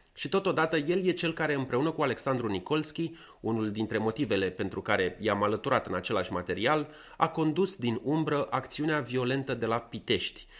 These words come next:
așa numitul experiment sau fenomen Pitești. Gheorghe Pintilie a coordonat aproape discreționar acțiunile securității, în special în primii ani,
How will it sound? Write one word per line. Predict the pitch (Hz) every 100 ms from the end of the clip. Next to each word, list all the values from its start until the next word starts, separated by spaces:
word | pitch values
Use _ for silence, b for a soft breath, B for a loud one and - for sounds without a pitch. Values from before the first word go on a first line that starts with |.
| B B
așa | - - 135
numitul | 127 131 139 135 123
experiment | 117 - - 107 101 127 147 -
sau | - - 95
fenomen | 104 113 107 117 135 135 -
Pitești. | 120 - 92 - - - _ _ -
Gheorghe | 131 160 147
Pintilie | - 139 127 139 117 85 76
a | 95
coordonat | 120 113 107 120 131
aproape | 120 - 120 127
discreționar | 113 123 - 131 - 127 127 101
acțiunile | 80 - 101 95 90
securității, | 92 90 95 90 131 131 127 B B B B
în | 113
special | - 117 127 113
în | 107
primii | 117 127 101 85
ani, | 107 127